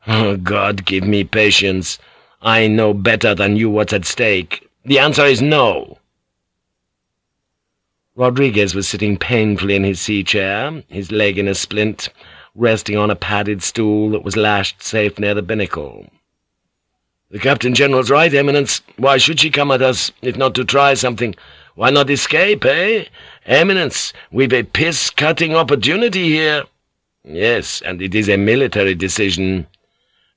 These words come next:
Ferriera said. Alvito turned on him sharply.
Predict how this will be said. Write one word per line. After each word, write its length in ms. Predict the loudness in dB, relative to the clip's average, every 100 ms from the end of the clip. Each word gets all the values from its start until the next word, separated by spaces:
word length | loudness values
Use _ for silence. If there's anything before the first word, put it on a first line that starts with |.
| -2
Ferriera 540 | 2 4 2 0 -2
said. 420 | -2 -2 -4 -8 -16 _ _ _ _ _ _ _ _ _ _
Alvito 480 | -4 0 0 0 -2
turned 280 | 0 -2 0
on 100 | 0
him 120 | 0
sharply. 600 | -2 -2 -2 -4 -6 -8